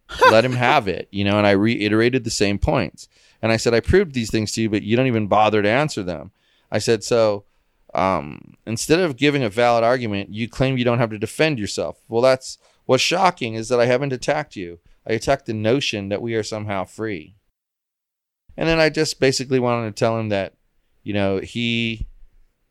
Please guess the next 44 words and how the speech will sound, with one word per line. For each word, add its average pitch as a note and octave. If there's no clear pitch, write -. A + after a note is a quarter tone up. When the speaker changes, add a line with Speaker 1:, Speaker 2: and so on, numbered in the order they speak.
Speaker 2:
he, A#2+
uh, G2+
has G#2
a A2
closed A#2
mind A2
and, G2+
um, F#2+
Speaker 1:
Which F#2
is F2+
true. G3+
Speaker 2:
I G2+
told A#2+
him A#2+
that G#2
he's G#2+
one A2+
of G#2
the G#2
most G2+
clueless A#2+
people A2+
I've G2+
ever G2+
conversed F#2
with. F2+
Speaker 1:
Also F3+
true. F3
Speaker 2:
And A2
then G#2+
that's A2+
when A#2+
he G#2
says, G#2
"Well, F#2+
I F#2
can G#2
be F2+
mean, F#2
t-, -
mean G#2
if F#2+
you'd F2+
like." G2